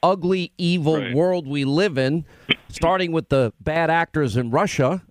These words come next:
Speaker 1: and Vladimir Putin himself. By the way, and we can bring him to his knees. We will outproduce him energy-wise, and that's it. We would cripple their economy. Um, that's how you defeat Russia. But putting that aside,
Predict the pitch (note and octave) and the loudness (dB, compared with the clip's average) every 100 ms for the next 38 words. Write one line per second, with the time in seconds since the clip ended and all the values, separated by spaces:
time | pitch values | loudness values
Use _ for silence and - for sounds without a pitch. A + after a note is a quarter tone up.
0 | - B2+ A#2 D#3 E3+ D#3 C#3 - F3 D3+ | -2 -2 0 0 0 -2 -4 0 0 0
1 | B2+ G3+ - G3+ F#3+ E3 D#3 G#3 - D3 | -4 -2 0 0 2 0 0 0 0 0
2 | D#3+ F3+ A#2+ E3+ E3+ D3 C3 G#2 D#3+ F3 | 0 0 0 -2 0 0 0 0 0 0
3 | D3+ A#2 - F#3+ - A2+ - F#3+ G3+ D#3 | 0 -4 -10 -18 -10 -10 -2 0 0 -2
4 | - E3 G3 - E3+ C#3+ G3+ E3+ D#3 D3+ | 0 0 0 0 0 0 -4 0 0 0
5 | - G3 F3 C#3+ C3+ C3+ C#3+ D3 - - | 0 0 0 0 0 0 2 0 -4 -4
6 | C3+ C3 F3 G3+ - G3 B2+ - C#3 F3 | -4 2 2 0 -2 -2 -2 -4 -2 0
7 | F3 C#3+ - A3 E3 D3+ C3+ B2+ - D#3 | 0 -4 0 0 2 -2 0 -2 0 0
8 | B2+ F#2+ - - - - - - - C3 | 0 -2 -8 -16 -20 -20 -20 -16 -4 0
9 | C#3 C#3 - - F3 - E3 C3+ A#2 A#2 | 0 -2 -4 0 0 0 0 0 0 0
10 | D3+ B2+ C#3+ C3 - E2+ - - B2+ C3 | -2 0 0 0 -4 -12 -14 0 2 2
11 | - - G3 D#3+ D3+ C#3 - G#3+ E3+ C#3+ | -4 -4 -2 0 2 0 0 2 2 -2